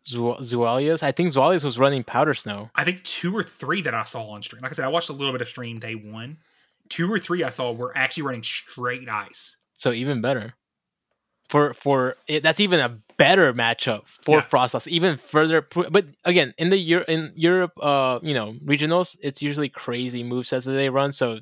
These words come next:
Speaker 1: don't expect that in North America. Uh, but even Lickitung, I know it has the lick, you know, fast damage, but Body Slam doesn't do anything to it. It has to get to the Power Whip. Two Avalanches, depending, I think, on I Vs,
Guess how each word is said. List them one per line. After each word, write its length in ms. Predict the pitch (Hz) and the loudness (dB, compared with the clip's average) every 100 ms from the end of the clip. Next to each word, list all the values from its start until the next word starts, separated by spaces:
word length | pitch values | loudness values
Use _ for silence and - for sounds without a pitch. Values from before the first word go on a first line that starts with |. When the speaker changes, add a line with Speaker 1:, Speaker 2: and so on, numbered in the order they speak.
| _ | _
Speaker 1:
don't 160 | 127 123 | -6 -4
expect 380 | 117 - 117 - | -4 -8 -8 -4
that 120 | 120 | -6
in 220 | 117 113 | -6 -12
North 240 | - 127 120 | -8 -8 -6
America. 500 | 113 117 135 175 180 _ - - - - _ _ | -8 -6 2 2 2 _ -20 -20 -20 -20 _ _
Uh, 340 | - 131 123 120 - | 4 6 6 2 -2
but 320 | 120 160 156 | 6 6 6
even 280 | 170 185 240 | 0 2 4
Lickitung, 480 | 160 196 190 151 123 | 4 2 2 0 0
I 80 | 127 | 2
know 140 | 160 | 4
it 80 | 196 | 4
has 220 | 185 175 | 2 2
the 100 | 156 | 0
lick, 380 | 123 135 170 - - | 0 0 -2 -10 -8
you 100 | 147 | -2
know, 100 | 123 - | -2 2
fast 220 | 127 - | 0 2
damage, 400 | 180 196 190 - - | 0 0 -2 -8 -6
but 160 | 131 - _ _ _ _ _ _ _ _ - - | -6 -6 _ _ _ _ _ _ _ _ -18 -8
Body 260 | 123 139 160 | 2 2 2
Slam 440 | - 175 185 170 139 | 2 0 0 -2 -2
doesn't 220 | 139 131 | -2 0
do 100 | 120 | -2
anything 300 | 113 113 117 | -2 -4 -4
to 120 | 117 | -2
it. 180 | 120 - _ _ _ _ - | -2 -4 _ _ _ _ -4
It 120 | 139 | -2
has 180 | 139 151 | 2 2
to 60 | 165 | 2
get 100 | 160 | 2
to 60 | |
the 80 | 165 | 2
Power 240 | 139 131 | 4 4
Whip. 240 | 120 127 _ _ _ _ | 4 0 _ _ _ _
Two 260 | - 185 208 | 0 4 8
Avalanches, 520 | 175 160 160 151 147 | 8 6 4 2 0
depending, 340 | 131 - 143 127 | -2 0 -2 0
I 60 | |
think, 160 | 123 139 | 0 -2
on 120 | 123 | -2
I 140 | 120 | -2
Vs, 320 | 117 113 139 | -2 -4 -6